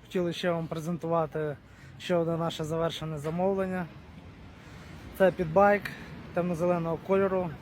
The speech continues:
Він також їде в Івано-Франківськ до свого замовлення. Працювати в службу доставки Glovo.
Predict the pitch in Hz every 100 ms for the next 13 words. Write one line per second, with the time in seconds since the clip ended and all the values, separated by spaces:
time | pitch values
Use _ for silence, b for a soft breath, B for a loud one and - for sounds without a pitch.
0 | 165 165 185 170 160 185 160 165 170 165
1 | 147 175 170 220 208 165 160 170 165 160
2 | 175 190 202 190 180 170 B B B B
3 | - 170 196 190 190 180 170 151 123 -
4 | 190 175 175 - 180 170 - 156 196 196
5 | 190